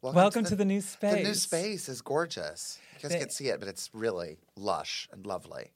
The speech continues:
Speaker 2: Oh, so
Speaker 1: It's what
Speaker 2: are
Speaker 1: you, it's what you
Speaker 2: you.
Speaker 1: deserve.
Speaker 2: You're just
Speaker 1: Back
Speaker 2: the
Speaker 1: at you.
Speaker 2: loveliest.
Speaker 1: Hi, darling.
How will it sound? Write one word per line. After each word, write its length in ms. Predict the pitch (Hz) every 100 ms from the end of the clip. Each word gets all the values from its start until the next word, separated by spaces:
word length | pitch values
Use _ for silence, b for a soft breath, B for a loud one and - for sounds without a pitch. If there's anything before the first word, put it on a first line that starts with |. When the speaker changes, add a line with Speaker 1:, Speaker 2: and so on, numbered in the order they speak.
| -
Speaker 2:
Oh, 360 | 170 151 135 -
so 200 | - -
Speaker 1:
It's 20 |
what 80 | 285
Speaker 2:
are 40 | 175
Speaker 1:
you, 260 | 135 135
it's 100 | 131 120
what 80 | 113
you 40 |
Speaker 2:
you. 60 | -
Speaker 1:
deserve. 560 | 131 107 90 - 87
Speaker 2:
You're 220 | 175 185
just 340 | 156 - 190 147
Speaker 1:
Back 80 | 139
Speaker 2:
the 60 |
Speaker 1:
at 40 | 143
you. 40 |
Speaker 2:
loveliest. 880 | 135 131 135 139 131 127 135 202 226
Speaker 1:
Hi, 160 | 175 185
darling. 600 | 131 85 90 101 143